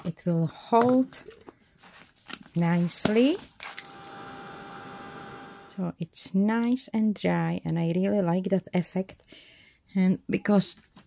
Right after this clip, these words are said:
<clears throat> it's a little bit dimensional, I'm gonna use the hot glue gun.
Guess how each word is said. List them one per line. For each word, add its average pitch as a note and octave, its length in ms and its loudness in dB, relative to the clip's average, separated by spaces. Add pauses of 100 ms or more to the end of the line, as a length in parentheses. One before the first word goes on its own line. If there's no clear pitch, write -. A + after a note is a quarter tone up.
(280)
<clears throat> - 480 -18
it's - 1160 -4
a G#3+ 40 2
little G#3+ 240 6
bit D#3 220 -4
dimensional, D#3 840 4
I'm D#3 140 2
gonna F#3 220 4
use F3+ 280 4
the C#3+ 120 -10
hot F#3+ 300 -2
glue A3 300 2
gun. F3+ 460 4